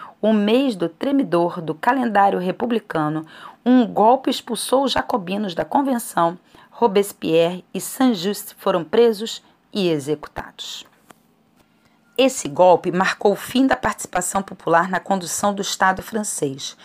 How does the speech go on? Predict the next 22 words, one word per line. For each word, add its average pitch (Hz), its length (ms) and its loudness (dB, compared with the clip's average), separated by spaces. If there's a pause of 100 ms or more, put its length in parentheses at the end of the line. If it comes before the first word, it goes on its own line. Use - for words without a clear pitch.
(200)
e 262 100 4
o 285 40 4
retorno 226 560 2
da 185 140 2
alta 180 260 2
burguesia 185 580 -2
ao 165 60 4
poder. 151 440 -4 (840)
O 185 80 0
novo 240 320 4
governo, 196 560 -2
formado 175 520 2
por - 180 -12
cinco 269 400 0
diretores 165 680 0
eleitos 185 520 0
pelo 156 240 -2
parlamento, 170 640 -4
ficou 180 340 -4
conhecido 170 920 -4
como 160 280 -2
Diretório. 160 880 -2